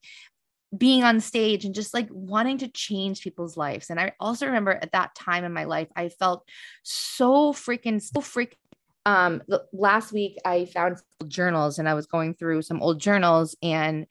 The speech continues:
I was looking back at these journals from all, like, this, the, for probably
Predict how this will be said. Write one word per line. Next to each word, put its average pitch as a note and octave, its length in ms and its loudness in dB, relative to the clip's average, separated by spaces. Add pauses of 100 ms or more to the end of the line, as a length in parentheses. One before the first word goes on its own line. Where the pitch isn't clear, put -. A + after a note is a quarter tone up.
(440)
I F#3+ 80 2
was F#3 180 0
looking A3+ 460 0
back E3+ 380 2 (120)
at D#3 480 0 (320)
these F3 220 -10
journals D#3+ 460 -2
from E3 260 -4 (560)
all, A3 220 2
like, - 220 2
this, A#3 400 -4
the, G3+ 260 0 (180)
for G3+ 140 -8
probably G#3 440 0